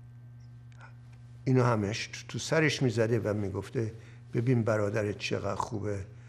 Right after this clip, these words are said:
تو چرا نمی‌تونی مثل اون باشی؟ و این حالت تحقیر در درون ایشون از کودکی جا گرفته بوده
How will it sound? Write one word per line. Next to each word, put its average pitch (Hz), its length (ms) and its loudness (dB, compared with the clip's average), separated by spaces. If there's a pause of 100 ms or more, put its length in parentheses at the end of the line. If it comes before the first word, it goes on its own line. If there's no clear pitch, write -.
(580)
تو 127 160 2
چرا 117 320 0
نمی‌تونی 98 600 -2 (760)
مثل 123 280 0
اون 120 240 2
باشی؟ 113 400 -2 (680)
و - 40 -2
این 165 240 2
حالت 127 580 2 (540)
تحقیر 143 680 2
در 123 240 6
درون 117 400 2
ایشون 113 400 0 (480)
از 175 260 2
کودکی 135 960 2 (300)
جا 143 320 8
گرفته 107 440 0
بوده - 240 -10